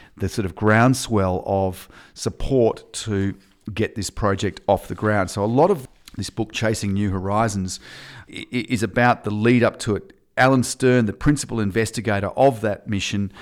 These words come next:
you know, he's, from his very early days as a graduate, he's done his P H D and he's, he's thinking about what he wants to do. He's focused in on the idea of, uh, investigating Pluto, finishing off the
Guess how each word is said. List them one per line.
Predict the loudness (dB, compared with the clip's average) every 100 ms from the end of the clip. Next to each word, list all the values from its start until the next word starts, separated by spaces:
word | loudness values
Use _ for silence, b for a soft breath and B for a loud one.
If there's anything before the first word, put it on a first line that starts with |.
| B B
you | -6 -4
know, |
he's, | -2 -4 -4
from | -2
his | -2 -2
very | -2 4 4 6
early | 6 6 4
days | 2 2 2 2 -2
as | -8 -10 -10
a | -12
graduate, | -4 0 0 2 -2 -2
he's | -4
done | -2
his | -2 -2
P | -2
H | 0 -2 -4
D | -4 -2
and | -4
he's, | -6 -10 B B
he's | -12 -2
thinking | 0 2 0
about | 0 -2
what | -2 -2
he |
wants | 0 -2 -6
to | -4
do. | 0 2 0 B B B -2
He's | 0 0
focused | 0 0 0 -4
in | -2 0
on | -2 -2 -2 -2 -6 B B -8
the | -4
idea | 0 0 0 -2 -2 -4
of, | -2 -4 -4 -6
uh, | -4 -4
investigating | -6 -6 -6 -6 -8 -6 -6
Pluto, | -2 2 2 2 2 4 2
finishing | 0 2 2 2 0
off | 0 -2 -6
the | -6 -6 -8